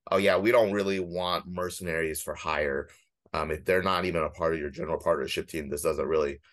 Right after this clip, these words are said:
make a ton of sense." So sometimes the lenders will have specific requirements. They're like, "Oh, well, you know, Ethan has to be a member of this team. Yeah,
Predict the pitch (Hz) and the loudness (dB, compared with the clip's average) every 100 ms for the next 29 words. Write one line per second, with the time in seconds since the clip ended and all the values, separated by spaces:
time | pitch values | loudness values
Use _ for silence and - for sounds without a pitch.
0 | _ _ _ _ _ _ - 120 107 107 | _ _ _ _ _ _ 0 2 4 4
1 | 101 95 117 98 82 - - _ _ _ | 4 4 4 4 2 -6 -12 _ _ _
2 | _ _ _ _ _ _ _ _ _ _ | _ _ _ _ _ _ _ _ _ _
3 | _ - 113 143 143 123 98 101 101 90 | _ -4 2 4 4 2 2 2 2 -2
4 | 85 90 82 87 85 85 73 62 80 78 | -4 -2 -4 -6 -4 -2 -2 -2 -2 -2
5 | 55 - 76 78 73 82 78 71 76 73 | -4 -6 -2 0 4 4 4 2 -2 -2
6 | 76 73 78 85 80 78 - 78 78 82 | -4 -4 -6 -6 -4 -4 -6 -4 -2 0
7 | 80 73 78 - - 165 143 127 117 95 | 0 0 -2 -4 0 2 4 2 2 0
8 | 82 | 0